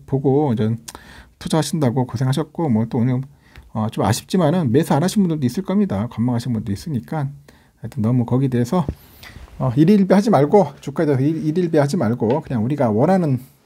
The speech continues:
음, 바라는 대로 그렇게 흘러갈 겁니다. 어, 주가는 큰 흐름대로 이제 크게 올라갈 거예요. 그 흐름에 발맞춰가지고 조금씩 조금씩 꾸준히 사모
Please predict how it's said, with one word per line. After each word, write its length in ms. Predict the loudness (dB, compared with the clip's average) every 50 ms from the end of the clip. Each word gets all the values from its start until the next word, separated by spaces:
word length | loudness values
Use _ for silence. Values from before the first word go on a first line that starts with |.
| -12
음, 80 | -12 -10 -8
바라는 340 | -4 -2 0 0 0 0 0
대로 420 | 0 0 0 0 0 0 -2 -2
그렇게 260 | -4 -4 -4 -4 -6
흘러갈 380 | -4 -2 -2 -2 0 -2 -2 -2
겁니다. 520 | -2 0 0 0 -2 -4 -4 -2 -2 -4 -4 -6 -12 -20 -20 -20 _
어, 120 | -10 -10 -10
주가는 360 | -10 -10 -8 -4 -4 -4 -4
큰 220 | -4 -6 -8 -6 -6
흐름대로 500 | -4 -4 -4 -2 -2 -2 -2 -2 -2 -2
이제 200 | -4 -4 -8 -10
크게 260 | -10 -10 -8 -6 -4
올라갈 320 | -4 -4 -4 -4 -6 -8
거예요. 320 | -8 -8 -8 -6 -6 -8 -10 -12 _ _ -20 -20 -20 _ _
그 140 | _ -8 -6
흐름에 320 | -4 -2 -2 -2 -2 -2
발맞춰가지고 1000 | -2 0 0 0 0 0 -2 -4 -4 -2 -2 -4 -4 -6 -6 -4 -4 -4 -4 -4 -6 _ _ _ _ _ _ -12
조금씩 360 | -8 -4 -2 0 -2 -2 -4
조금씩 680 | -6 -2 -2 -2 -2 -2 -4 -4 -2 -2 -4 -6 -6 -4
꾸준히 280 | -2 -2 0 0 0
사모 420 | 0 0 2 2 2 0 0 -2